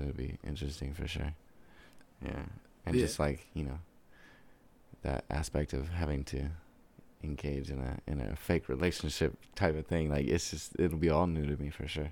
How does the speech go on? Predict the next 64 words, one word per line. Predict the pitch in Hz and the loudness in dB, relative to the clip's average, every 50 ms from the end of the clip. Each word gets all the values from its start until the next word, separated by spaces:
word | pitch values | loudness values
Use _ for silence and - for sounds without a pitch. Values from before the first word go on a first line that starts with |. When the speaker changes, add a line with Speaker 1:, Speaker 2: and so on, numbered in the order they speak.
| - - | -6 -2
Speaker 1:
Yeah, | - - | 2 6
Speaker 2:
Yeah, | 110 110 110 | 8 8 8
Speaker 1:
it'll | 107 107 104 | 6 4 2
be | 101 | 2
Speaker 2:
yeah. | 95 92 | 0 0
Speaker 1:
cool. | 90 87 85 - - - - - - - - | 0 0 0 0 -2 -6 -16 -20 -18 -2 4
Speaker 2:
Any, | - 120 120 127 123 120 | 8 10 12 12 12 12
uh, | 113 110 107 101 95 95 92 90 - - - - | 10 10 8 6 6 4 2 -2 -4 -6 -2 4
any | 123 120 120 | 6 8 8
scenes | 110 - - - 113 120 127 131 139 127 - - - | 8 6 6 8 8 10 10 8 6 2 -2 -4 -2
where | - 107 110 110 107 | 2 4 6 8 8
it's, | 107 107 101 - - | 8 8 6 4 4
like, | - 107 101 98 - | 4 4 4 4 4
intimate? | - 110 113 113 - 123 120 120 120 - - - - | 4 2 2 4 4 6 6 6 4 2 -2 -8 0
Not | - 143 143 127 | 2 4 6 6
intimate | 127 123 117 - 131 123 | 6 6 6 6 8 8
as, | 120 113 104 90 | 10 10 12 12
like, | 101 117 | 12 12
Speaker 1:
Yeah, | 123 123 120 117 | 12 12 12 12
yeah, | 117 113 | 12 12
we | 113 113 | 12 12
got | 113 123 | 12 12
a | 117 | 12
Speaker 2:
sexual, | 107 98 98 | 12 12 12
Speaker 1:
kiss. | 120 113 107 101 | 12 12 12 12
Speaker 2:
but | - - - | 10 6 6
Speaker 1:
So | - 101 | 10 12
we | 101 101 | 12 12
got | 98 107 101 | 12 12 12
a | 98 | 12
kiss. | - 110 101 92 - - | 12 12 12 12 10 8
That's, | - 101 98 98 - | 10 12 12 12 12
that | 104 95 | 10 10
was | 92 95 90 82 | 12 10 10 8
the | 90 | 6
one | 90 92 90 | 4 4 4
thing | 82 92 90 | 4 4 4
the | 90 87 | 6 6
director | 82 90 90 87 85 - 87 | 10 10 10 10 10 10 8
was | 85 82 | 8 8
like, | 85 85 | 8 8
"Are | 85 87 | 8 8
you | 87 87 | 8 6
sure | - - - 98 95 | 4 6 10 10 12
you're, | 95 92 92 90 87 - | 12 12 10 10 6 4
you're | - 90 92 92 | 4 6 6 8
okay | 92 90 - 101 92 | 6 6 6 6 6
to | 87 82 | 6 4
kiss | - - 110 - | 2 0 0 2
her?" | - 95 | 4 4
And | 85 85 | 4 6
I, | 87 90 85 | 6 6 4
like, | 73 76 87 85 80 | 4 4 4 4 4
it, | 64 - 80 80 - | 4 4 2 2 2
you | - 85 | 2 2
know, | 78 73 73 90 - - - - - - - - - - - | 2 0 -2 -4 -10 -14 -18 -18 -18 -18 -18 -20 -12 -4 0
I | - 82 | 2 4
have | 78 67 - | 4 4 2
a, | 65 - - - - - | 0 -2 -4 -6 -4 2
I | - | 4
have | 82 82 73 | 6 6 6
a | 71 | 4
little, | 69 67 67 65 - - - | 2 2 2 0 -2 -2 -2
uh, | - 76 | -2 -2